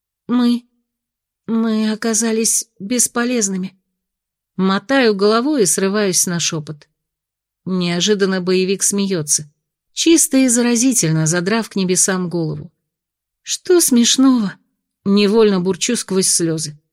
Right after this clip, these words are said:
«Как думаешь, Кроу, почему среди выпускников нашего факультета нет ни одной девушки?»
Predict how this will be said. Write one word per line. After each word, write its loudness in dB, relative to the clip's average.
«Как 0
думаешь, 2
Кроу, -4
почему 0
среди 0
выпускников -2
нашего 0
факультета -2
нет -2
ни 0
одной 0
девушки?» -8